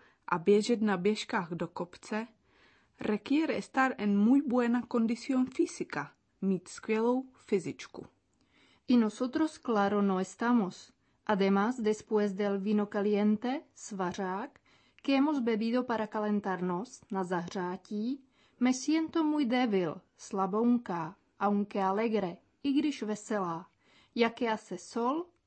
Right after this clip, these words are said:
Speaker 2: že svítí sluníčko.
Speaker 1: Vamos, pojďme.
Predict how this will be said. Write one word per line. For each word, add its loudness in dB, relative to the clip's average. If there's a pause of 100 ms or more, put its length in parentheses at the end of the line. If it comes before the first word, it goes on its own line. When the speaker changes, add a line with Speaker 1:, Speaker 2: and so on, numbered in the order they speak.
(200)
Speaker 2:
že -2
svítí -6
sluníčko. -6 (800)
Speaker 1:
Vamos, 4 (460)
pojďme. 0